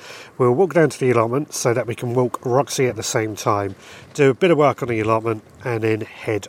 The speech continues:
on home. So, uh, we walked down. As we entered the allotment, we saw that there were several other people with the same ideas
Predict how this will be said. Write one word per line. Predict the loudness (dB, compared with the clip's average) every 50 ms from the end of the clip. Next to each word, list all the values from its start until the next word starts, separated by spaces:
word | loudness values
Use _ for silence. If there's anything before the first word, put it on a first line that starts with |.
| -12 -10
on | -8 -8 -8 -8 -12 -16 -18 -20 -20 -16 -6
home. | -2 -2 0 0 -2 -8 -14 _ _ _ _ _ _ _ -20 -20 -20 _ -20 -20 -18 -10
So, | -6 -2 2 4 4 4 4 2 0 -2 -8 -14 -20 -20 -20 -20 -20 -14 -4 0
uh, | 2 2 2 0 0
we | 0 0
walked | 2 2 2 2 2
down. | 2 2 2 2 0 -2 -8 -18 -14 -8
As | -4 -2 0 0 -2 -2 0
we | 0 0 0 -2 -2
entered | -4 -4 -4 -4 -6 -10 -10
the | -8 -4 -2 0
allotment, | 2 2 2 0 0 -2 -4 -4 -4 -6 -6 -4
we | -4 -4 -4 -4
saw | -6 -6 -4 -2 0 0 2 2
that | 2 0 0
there | 0 0 2
were | 2 2
several | 2 2 2 2 2 2 2 4 4
other | 4 4 2
people | 0 -2 -2 -2 -2 -2
with | -2 -2 0
the | 0 -2
same | -2 0 0 0 0 0
ideas | -2 -2 -2 0 2 2 2 2 0 -2 -6 -8